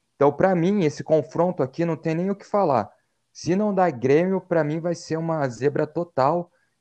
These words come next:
e, e vai ser foda, entendeu? Tipo, como os gremistas têm um orgulho de dizer que o, a Copa do Brasil é uma, é um, uma competição que o Grêmio gosta e sabe jogar, se o Grêmio não passar, vai ser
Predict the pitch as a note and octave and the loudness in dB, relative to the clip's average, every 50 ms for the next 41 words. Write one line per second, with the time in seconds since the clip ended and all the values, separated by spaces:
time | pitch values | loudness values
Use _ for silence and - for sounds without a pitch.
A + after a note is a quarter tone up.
0 | _ - A2+ B2 C3 C#3 C#3+ C#3 - - _ _ _ _ _ _ - - A#2+ B2+ | _ -10 -6 -4 -2 -2 -2 -4 -4 -8 _ _ _ _ _ _ -12 -2 2 2
1 | C#3+ C3+ - - G3 F#3+ - - A3+ F#3+ D3 A#2+ A#2 G#2+ B2 A#2+ A#2+ C3 B2+ A#2 | 2 2 2 -2 -6 -4 0 0 0 2 2 0 -2 -4 -2 -2 0 0 0 0
2 | A2 A2 - - - - A#2+ - - - E3 D#3 D#3 D3 C3+ B2+ A#2 A#2 A2+ C3 | 0 -2 -4 -10 -18 -18 -20 -6 -4 -2 -2 0 0 0 0 -2 -2 -4 -2 -2
3 | C3 B2+ C3 C#3 C#3+ C#3 - - C3 A#2+ A2+ - - _ _ _ _ _ _ _ | -2 0 0 -2 -4 -4 -4 -4 -6 -6 -6 -8 -16 _ _ _ _ _ _ _
4 | - B2+ C3 C3+ C3 C3 C3+ B2+ A#2 A2 B2 C3+ D#3+ F#3 F3 D3 B2 G#2 A2+ G#2+ | -4 -4 -2 0 0 2 2 2 2 4 4 6 6 6 6 4 0 -2 -4 -8
5 | A2 A#2 A2+ G#2 A2+ B2 B2 B2 _ - C3+ C3+ B2 A#2 A2 G2+ - - - _ | -6 -6 -4 -2 -2 -4 -4 -6 _ -6 -4 -2 -2 -2 -4 -6 -10 -14 -16 _
6 | _ _ - - - A#2+ B2 C#3+ C#3 C3 C3 A#2+ C3 B2+ B2 A2+ G#2 A2 C3 C3+ | _ _ -8 -4 -2 -2 0 0 0 0 2 2 2 2 2 0 -2 -2 -2 0
7 | C3 B2 A#2+ A#2 A2+ A2 - _ _ - - A#2+ A#2+ B2 A#2+ A#2 A#2 A2+ A2 - | 0 0 0 -2 -2 -6 -10 _ _ -6 -4 -2 0 0 0 -2 -4 -6 -8 -10
8 | - - - - B2 - B2+ B2 - - - C3 B2 B2 - C3 A2+ A#2 A#2+ B2+ | -12 -8 -4 -4 -4 -2 -2 -4 -4 -6 -6 -6 -6 -6 -6 -8 -4 0 0 0
9 | C3 C3+ C3 A2 - _ _ _ _ _ _ _ - B2 C3 D3 D3+ - - - | 2 0 0 -2 -4 _ _ _ _ _ _ _ 2 2 2 2 0 -4 -10 -14
10 | B2 A2+ - - B2 C3 C#3 C3+ C#3+ A#2 A2 A#2 A2+ G2+ A2 B2 D#3 F3+ D3 - | -14 -12 -8 -4 -4 -4 -2 -4 -4 -4 -4 -4 -6 -4 -4 -6 -4 -6 -6 -10
11 | _ _ _ _ _ _ _ _ _ - - - C#3+ D3 D3 E3 F3+ F3+ F3+ F3 | _ _ _ _ _ _ _ _ _ -14 -10 -8 -6 -2 -2 0 0 0 0 -2
12 | E3+ - E3 C#3+ C3 - C#3 C#3+ D3 C#3+ D#3+ D#3 D3+ - - E3 E3 E3 E3 - | -2 0 0 -2 -2 -2 -4 -4 -2 -2 -4 -6 -6 -6 -4 -4 -2 -2 -4 -6
13 | - | -8